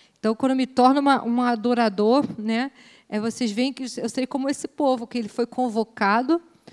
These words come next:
eu me coloquei atento pra ouvir diante de Deus, receber instrução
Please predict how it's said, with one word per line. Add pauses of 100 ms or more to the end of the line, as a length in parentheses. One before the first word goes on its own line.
(260)
eu
me
coloquei
atento
pra
ouvir
diante
de
Deus, (440)
receber
instrução